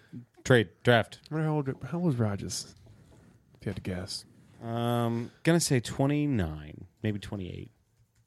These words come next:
Speaker 2: You fucked up, Aaron.
Speaker 1: <laughs> A-, Aaron.
Speaker 2: A-, Aaron.
Speaker 1: <laughs>
Speaker 2: He is thirty-one. Yeah, so it's like
Speaker 1: Oh, fuck.
Speaker 2: Brent Hundley's not gonna be starting quarterback for the Packers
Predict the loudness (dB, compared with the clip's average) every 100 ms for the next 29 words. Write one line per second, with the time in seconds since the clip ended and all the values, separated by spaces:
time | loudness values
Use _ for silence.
0 | -2 2 2 6 6 6 8 8 8 4
1 | 6 8 8 8 8 6 4 -2 -12 _
2 | _ _ _ _ _ -12 -8 -8 -2 2
3 | 4 6 6 4 6 6 8 8 8 8
4 | 8 8 8 6 2 -10 -6 -4 -4 -4
5 | -4 -6 -20 _ 6 6 8 6 6 6
6 | 4 4 6 6 4 0 -2 2 2 0
7 | -2 0 -2 0 -2 -2 2 4 6 6
8 | 4 2 0 0 -4 -6 -6 -2 -2 2
9 | 4 6 4 2 2 2 2 0 0 -6